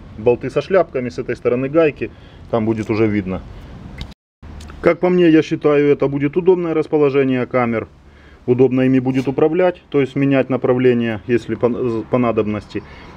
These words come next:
И такой козырек будет служить, ну, как бы лишний раз, если камера вот так будет прикреплена на этом козырьке, вот так, то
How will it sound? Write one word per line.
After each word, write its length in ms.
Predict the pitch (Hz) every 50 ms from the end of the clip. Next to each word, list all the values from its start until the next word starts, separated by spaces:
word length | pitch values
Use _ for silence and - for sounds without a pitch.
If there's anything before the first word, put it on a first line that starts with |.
| - -
И 120 | 156 180
такой 260 | - 180 156 - 175
козырек 400 | 160 175 165 151 175 175 180 160
будет 300 | 143 143 143 139 135 131
служить, 420 | - 151 147 139 156 156 151 - - - -
ну, 100 | 226 226
как 200 | - 190 170 160
бы 180 | 175 170 - - - -
лишний 340 | 160 170 156 - 165 165 170
раз, 260 | 185 185 180 - - - - -
если 300 | 117 120 120 - 120 107
камера 420 | - 123 117 120 117 113 107 104 - - - - - - - - - -
вот 140 | 110 107
так 100 | 117 113
будет 280 | 110 110 117 110 110 -
прикреплена 680 | - 120 110 - 123 120 - 131 135 143 151 156 160 - - - - - - - - - - - - - - - - - - - - - - - - -
на 160 | 127 123 120
этом 220 | 117 - 120 113
козырьке, 540 | - 120 110 117 117 110 - - 117 110 101 - - - - -
вот 180 | 104 104 101 -
так, 260 | - 104 98 - - - - - - - - - - - - - - - - - - - - - - - - - - - - - - - -
то 220 | 143 143 123 -